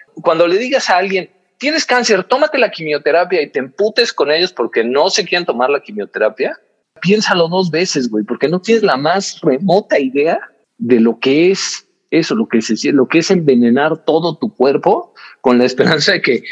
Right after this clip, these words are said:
el veneno mate al, antes al tumor de, de lo que te mate a ti, cabrón. ¿Cómo pasas por todas estas etapas de sufrimiento, de dolor? Y a todos se nos hace bien pinche fácil decir, "Ay,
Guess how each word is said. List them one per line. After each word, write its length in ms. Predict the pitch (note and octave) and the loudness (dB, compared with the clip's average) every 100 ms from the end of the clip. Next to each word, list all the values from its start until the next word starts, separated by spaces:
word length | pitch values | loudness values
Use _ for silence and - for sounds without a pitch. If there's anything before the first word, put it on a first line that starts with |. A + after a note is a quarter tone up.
| - | -4
el 140 | B2+ B2 | 0 2
veneno 360 | C3 C#3+ E3 D#3 | 2 2 0 0
mate 300 | D#3 D#3 F3 | -2 0 -2
al, 220 | D#3+ - | -2 -6
antes 400 | C3 C#3+ E3 - | -4 -2 -2 -2
al 120 | A#2+ | -2
tumor 320 | - A2+ C3 C3+ | 0 2 2 2
de, 220 | B2+ A#2 G2+ | 0 -2 -4
de 160 | G#2+ | -2
lo 120 | G#2 | 0
que 120 | - G2+ | -2 -2
te 100 | A2+ | 0
mate 240 | C3+ D#3+ | 0 -2
a 100 | C3+ | -2
ti, 180 | D3+ E3+ | -2 -2
cabrón. 280 | - - - _ _ | -4 -4 -16 _ _
¿Cómo 380 | - E3+ F3+ E3+ | 0 2 2 2
pasas 420 | E3+ E3+ - E3+ | 0 2 0 0
por 240 | - A#2 | 2 0
todas 420 | - D#3 E3 D#3+ D#3 | 2 0 2 0 -2
estas 360 | D3+ C#3+ - | -2 -4 -6
etapas 440 | A#2 B2+ A#2+ C3 A2+ | -2 -2 2 0 0
de 80 | |
sufrimiento, 720 | F#2+ G2+ G2+ G2 A2+ B2+ B2+ | -2 -6 -2 2 2 2 2
de 80 | G#2+ | 2
dolor? 400 | G2 G2 B2 - - - | 2 2 0 -2 -12 -2
Y 180 | E3 | 2
a 100 | E3 | 2
todos 220 | D#3+ A3 A3+ | 4 2 4
se 80 | |
nos 180 | F#3+ E3 | 2 4
hace 200 | G3+ G3+ | 2 2
bien 220 | E3+ G3 | 2 0
pinche 280 | F#3+ G3+ F#3+ | 2 0 0
fácil 340 | E3 F3+ F3+ C#3 | 0 0 2 -2
decir, 300 | C3 F3+ - - - | 2 0 0 -8 0
"Ay, 260 | E3+ F#3+ | 2 2